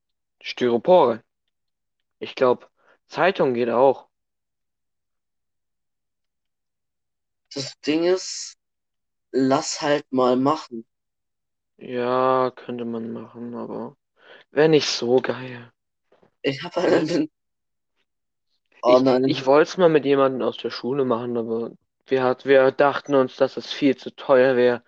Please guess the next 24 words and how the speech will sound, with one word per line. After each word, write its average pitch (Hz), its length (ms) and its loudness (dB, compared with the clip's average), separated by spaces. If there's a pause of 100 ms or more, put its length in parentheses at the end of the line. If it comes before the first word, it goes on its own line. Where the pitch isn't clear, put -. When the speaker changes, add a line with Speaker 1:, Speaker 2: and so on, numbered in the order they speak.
(400)
Speaker 1:
<laughs> - 420 -8 (300)
würden 135 480 0
wir 120 160 0
Benzin 135 540 -6
kaufen. 123 480 0 (1700)
Speaker 2:
Ich 107 960 -6
glaub, 131 240 -6
ich - 120 -16
hab 139 140 -20
halt 131 140 -10
sogar - 340 -2
irgend-, - 360 -4
wir, 127 180 2
wir, 135 220 -2
wir, 131 280 4
äh, 120 280 4 (880)
wir 139 180 0
haben 135 180 2
sogar 131 240 6
irgendwo 131 320 2
einen 131 160 -2
Benzinkanister 131 760 -2
rumstehen. 123 480 -4 (1080)
Speaker 1:
Echt? - 380 -14